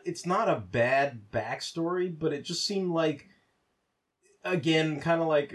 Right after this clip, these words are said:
you know, I'm always yelling about that guy from Sanctuary. It's like, d-, dude,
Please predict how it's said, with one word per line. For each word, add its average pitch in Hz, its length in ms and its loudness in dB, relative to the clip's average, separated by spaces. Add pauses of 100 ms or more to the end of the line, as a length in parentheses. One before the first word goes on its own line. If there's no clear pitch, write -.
(140)
you 139 140 -6
know, 117 120 0
I'm 131 240 -2
always 139 360 -2 (260)
yelling 127 340 0
about 117 280 2
that 117 160 -4
guy 120 180 0
from 110 180 -8
Sanctuary. 104 800 -4 (200)
It's 143 180 -6
like, 151 260 2 (260)
d-, - 100 -20 (540)
dude, 135 400 0